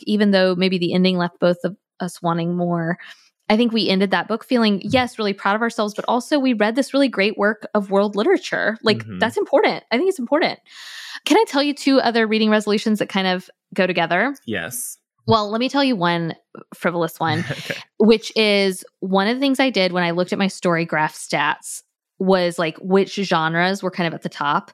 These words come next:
Speaker 1: I was
Speaker 2: Mm-hmm.
Speaker 1: thrilled to see in twenty twenty-two an, an increase in literary fiction 'cause it felt like twenty twenty and twenty twenty-one, I just worried I had lost that love forever, but I
Speaker 2: Mm-hmm.
Speaker 1: hadn't. Um, it's back. But one of the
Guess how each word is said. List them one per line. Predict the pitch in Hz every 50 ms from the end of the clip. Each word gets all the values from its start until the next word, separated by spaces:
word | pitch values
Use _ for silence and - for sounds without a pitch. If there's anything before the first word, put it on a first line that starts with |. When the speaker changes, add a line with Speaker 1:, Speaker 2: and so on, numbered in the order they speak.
| - - - 110 104
Speaker 1:
I | - 202
was | 208 180
Speaker 2:
Mm-hmm. | 98
Speaker 1:
thrilled | - 285 294 254
to | 277 254
see | - - 180 165 160 165 -
in | 185
twenty | 180 - 185 175 175
twenty-two | - - 170 170 170 - 175 165 165 - -
an, | 175 170 160 -
an | 185 180 170
increase | - 196 208 208 - - 220 208 - -
in | 185 175 170
literary | 180 185 185 165 165
fiction | - - 156 - - - 151 151 160
'cause | - 196 185
it | 190 -
felt | - - 185 190 190 -
like | 202 196 190 185 180 - - - - - _ _ _ _ _ _ _ _ _ _ _ _ _ _ _ -
twenty | - - 233 214 220
twenty | 208 - 226 202 196 175
and | 208 208
twenty | - - 185 185
twenty-one, | 190 - 185 175 165 170 170 165 165 165 165 165 - -
I | - 180 175
just | 165 185 175 - -
worried | 180 175 165 160 160 -
I | -
had | 160 170 165
lost | 175 160 160 185 - -
that | 175 151 -
love | 160 156 -
forever, | - 151 123 147 - - 165 190
but | - 247
I | 277
Speaker 2:
Mm-hmm. | 302 320
Speaker 1:
hadn't. | 392 370 247 185 185 190 208 - -
Um, | 214 220 214 202 190 190 185 - -
it's | 226 214 -
back. | 208 165 175 208 - - _ - - - - - - - _ _ _ -
But | 208 202 240 240 233 220 208 - - -
one | 190 196 214 226 233 247 262 262 -
of | 262 247 226 208 -
the | - 208 202 190 185 185 180 175 175 170 147 -